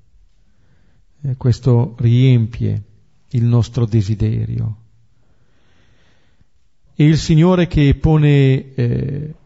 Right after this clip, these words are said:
l'attenzione appunto sulla sua parola, su di Lui, "Ascoltatemi, venite a me". Ecco, fidarci,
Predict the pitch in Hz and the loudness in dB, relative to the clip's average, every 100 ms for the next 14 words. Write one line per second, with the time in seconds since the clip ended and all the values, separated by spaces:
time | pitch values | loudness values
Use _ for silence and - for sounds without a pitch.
0 | _ - 139 131 135 123 117 160 160 147 | _ -4 -2 0 0 -2 -2 0 2 2
1 | 131 147 143 123 - 127 - 131 - 127 | 0 0 -2 -2 0 0 2 0 0 0
2 | 170 160 123 - 123 117 139 165 123 151 | 2 2 2 0 -2 0 2 4 2 0
3 | - - 139 127 - 143 123 120 - 147 | -8 -6 -2 -2 -2 0 0 0 -2 0
4 | 131 127 104 101 104 104 _ _ _ _ | 0 -2 -4 -4 -6 -8 _ _ _ _
5 | _ _ _ _ - 101 127 135 151 143 | _ _ _ _ -10 0 2 4 2 0
6 | 123 127 131 90 - - _ _ _ _ | -2 0 -2 -2 -8 -20 _ _ _ _
7 | _ _ _ _ _ _ _ _ _ _ | _ _ _ _ _ _ _ _ _ _
8 | _ _ _ _ _ _ _ _ _ _ | _ _ _ _ _ _ _ _ _ _
9 | _ _ _ _ _ _ _ _ - - | _ _ _ _ _ _ _ _ -14 -6
10 | 160 175 151 117 101 - 113 107 | -2 0 0 0 -2 -6 -6 -6